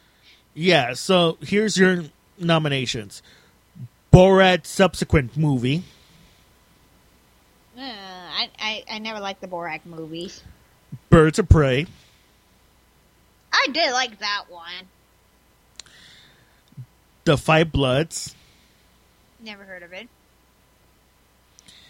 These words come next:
Speaker 1: Emma.
Speaker 2: I think I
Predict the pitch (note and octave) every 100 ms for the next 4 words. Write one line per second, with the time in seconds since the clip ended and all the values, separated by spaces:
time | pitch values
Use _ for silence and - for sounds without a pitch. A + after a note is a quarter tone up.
0 | - - _ _ _ - F#3 F3 C3+ E3
1 | - _ _ _ _ _ _ _ _ _
2 | _ _ _ _ _ _ _ _ _ _
3 | _ _ _ _ - B3 - A4+ D5